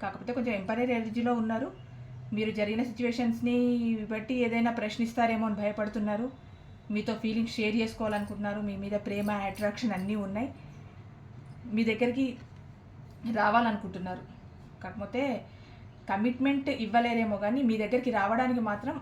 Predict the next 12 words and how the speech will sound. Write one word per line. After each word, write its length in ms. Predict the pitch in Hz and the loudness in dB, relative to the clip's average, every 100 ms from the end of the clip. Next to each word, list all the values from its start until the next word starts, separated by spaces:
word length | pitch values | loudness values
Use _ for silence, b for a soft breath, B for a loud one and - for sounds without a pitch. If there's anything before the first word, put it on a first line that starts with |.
| - | -4
యాక్షన్ 340 | 202 - 240 | -2 2 2
తీసుకుంటున్నారు. 720 | 220 - 202 180 180 180 - | 0 -4 -8 -8 -8 -10 -6
ఈ 80 | 220 | -4
కమిట్మెంట్ 560 | 240 208 233 247 285 262 | 0 2 2 2 2 2
ఎందుకు 240 | 233 247 | 2 2
ఇవ్వలేకపోతున్నారు 960 | 262 262 254 247 247 247 240 240 240 233 | 0 0 0 0 0 2 2 2 4 2
అని 140 | 220 | 0
అంటే 280 | 214 320 480 - - - - - - - - - - - - - - 320 | -2 -4 -6 -12 -18 -18 -20 -18 -18 -18 -18 -18 -18 -18 -18 -18 -6 -2
కుటుంబం, 440 | 247 214 196 185 - - - - - - - - - - - 208 - | 2 2 0 -4 -10 -18 -18 -18 -20 -20 -20 -20 -20 -18 -12 -12 -6
ఆ, 300 | 208 202 196 202 | -4 -2 -2 2
మిగతా 560 | 226 240 240 226 214 208 | 2 4 4 4 2 0
పరిస్థితులు 540 | 208 208 214 - 196 | 0 0 -4 -4 -6